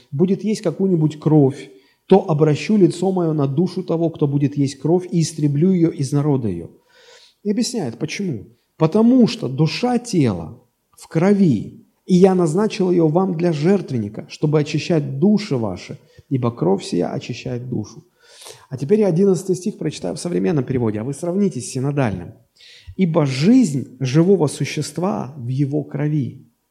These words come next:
Я назначил вам приносить кровь на жертвенник, чтобы вы совершали свое искупление». Эта кровь – жизнь, она приносит искупление. Дело в том, что греческое слово «нефеш», о, еврейское слово, простите, еврейское слово «нефеш»,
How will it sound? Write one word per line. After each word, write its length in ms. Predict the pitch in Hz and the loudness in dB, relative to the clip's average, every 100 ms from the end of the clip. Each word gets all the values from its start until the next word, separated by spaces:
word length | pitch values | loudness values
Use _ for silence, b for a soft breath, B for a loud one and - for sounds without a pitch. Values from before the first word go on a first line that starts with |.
| _ b b | _ b b
Я 200 | 135 175 | 0 2
назначил 540 | 185 165 196 190 185 | 2 2 0 0 0
вам 160 | 170 170 | 0 0
приносить 500 | 170 170 160 - 156 | 0 0 0 -2 -4
кровь 300 | - 185 175 | -2 0 0
на 140 | 160 147 | 0 0
жертвенник, 600 | 139 208 208 135 113 113 | 2 0 0 -4 -4 -4
чтобы 280 | - 151 | 0 2
вы 100 | 165 | 2
совершали 680 | 180 160 170 - 180 175 - - | 2 0 -4 -2 -2 0 -4 -8
свое 360 | - 147 160 165 | -8 0 2 2
искупление». 760 | 160 - 156 175 143 101 - _ b b b _ | 0 -6 0 2 2 -2 -10 _ b b b _
Эта 340 | - 180 180 135 | 2 2 2 -6
кровь – 560 | - 165 214 226 - - - _ _ _ _ | -4 0 2 2 -4 -18 -20 _ _ _ _
жизнь, 840 | 131 123 160 226 160 113 95 - _ _ _ | -6 0 6 8 6 2 -10 -16 _ _ _
она 300 | 117 131 165 | -6 -4 -6
приносит 480 | 151 139 151 147 123 | -6 -6 -6 -6 -12
искупление. 640 | 117 135 - 139 98 117 _ _ _ b b b - | -12 -12 -6 -6 -6 -14 _ _ _ b b b -6
Дело 300 | 139 196 190 | 0 0 -2
в 100 | - | -6
том, 180 | 220 | -8
что 180 | - - | -8 -6
греческое 560 | 156 196 - 165 - 156 | -2 -2 -2 -8 -6 -6
слово 380 | - 196 180 139 | -4 -4 -2 -2
«нефеш», 800 | 143 156 - 220 226 - - - _ _ _ _ _ - | -2 -2 -2 -4 -4 -6 -14 -20 _ _ _ _ _ -6
о, 140 | 131 | -4
еврейское 680 | 73 131 151 160 123 - 104 | -2 0 2 2 0 -6 -12
слово, 240 | 113 101 | -10 -10
простите, 440 | 104 113 - 113 | -10 -10 -10 -6
еврейское 420 | 131 151 170 165 123 | -2 2 2 0 -8
слово 260 | 131 127 | -6 -6
«нефеш», 640 | 123 143 147 - 117 - | -2 -2 -4 -4 -6 -8